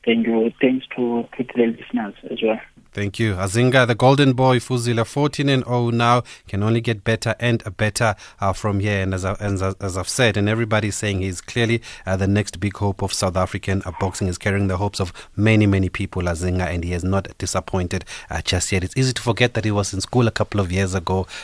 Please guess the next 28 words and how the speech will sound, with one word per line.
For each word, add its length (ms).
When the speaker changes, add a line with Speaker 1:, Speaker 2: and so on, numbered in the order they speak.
Speaker 2:
uh, 120
Mu 180
Azinga. 540
But 160
that's 200
where 120
we'll 140
leave 180
the 80
conversation. 600
We'll 120
take 160
a 40
quick 200
break. 320
Up 180
next 240
in 140
studio, 400
we've 200
got 160
him. 200
The 60
man 200
is 140
here, 360
the 80
Sting, 460